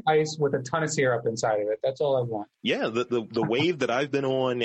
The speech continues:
Speaker 2: is, um, because I stumbled into, 'cause back in the day, we used to sew snowballs in, in my family. That's
Speaker 1: Okay.
Speaker 2: one of the summer things we used to do. And
Speaker 1: Mm-hmm.
Speaker 2: I was like,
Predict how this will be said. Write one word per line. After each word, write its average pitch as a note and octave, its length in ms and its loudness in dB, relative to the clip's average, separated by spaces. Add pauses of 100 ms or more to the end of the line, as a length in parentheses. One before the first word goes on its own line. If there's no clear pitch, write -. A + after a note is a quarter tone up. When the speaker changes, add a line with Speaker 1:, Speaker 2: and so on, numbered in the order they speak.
Speaker 2:
is, G#2 520 0
um, G#2 300 -2
because G2+ 240 0
I A#2 340 0
stumbled B2 560 -2
into, A2+ 560 -2
'cause F#2 300 -4
back A2+ 240 -2
in G#2 40 -4
the G2+ 60 -2
day, F#2+ 300 0
we G2+ 140 0
used G2 160 0
to - 60 0
sew F#2+ 220 2
snowballs C3+ 500 0
in, F#2 240 -2
in F#2 140 -2
my F#2+ 140 0
family. B2+ 360 -2
That's C3 140 0
Speaker 1:
Okay. A#2+ 80 -2
Speaker 2:
one G#2+ 100 0
of F#2+ 120 0
the F#2+ 180 0
summer G#2+ 260 -2
things G#2 280 -2
we G#2+ 60 0
used G#2 120 -4
to A2+ 60 -2
do. A#2+ 340 2
And F#2+ 420 -2
Speaker 1:
Mm-hmm. B2 260 -4 (560)
Speaker 2:
I B2 440 0
was G#2 240 -4
like, G#2+ 320 0